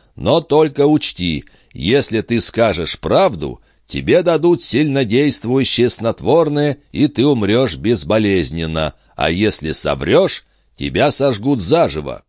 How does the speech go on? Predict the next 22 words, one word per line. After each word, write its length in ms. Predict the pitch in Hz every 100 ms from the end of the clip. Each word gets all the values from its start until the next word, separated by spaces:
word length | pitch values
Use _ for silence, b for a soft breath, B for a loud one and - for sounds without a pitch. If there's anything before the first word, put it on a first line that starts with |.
| _ _ _ _ _ _ _ _ _ _ _
Молодой 460 | - 78 85 143 175
человек 560 | 160 156 139 151 143
произнес 640 | - 113 120 92 131 127 -
в 80 | 101
ответ 560 | - 90 113 - _
только 480 | 135 156 151 - 101
одну 240 | 78 78
фразу, 640 | 69 - 127 156 92 64 - _ _ _
и 120 | 67
королю 560 | 69 78 80 120 175 156
ничего 540 | 80 71 - 73 135
не 120 | 165
оставалось, 800 | 156 - 123 123 143 139 120 - - _
как 200 | - 76
отпустить 640 | 80 - 76 - 107 131 131
его 220 | 123 113
на 140 | 90
все 200 | - 104
четыре 380 | 104 95 107 107
стороны. 560 | - 139 107 73 58 - _ _ _ _ _ _ _
Мальчишки, 720 | 62 73 76 123 151 - 143 127
затихнув, 800 | 80 73 113 135 120 123 -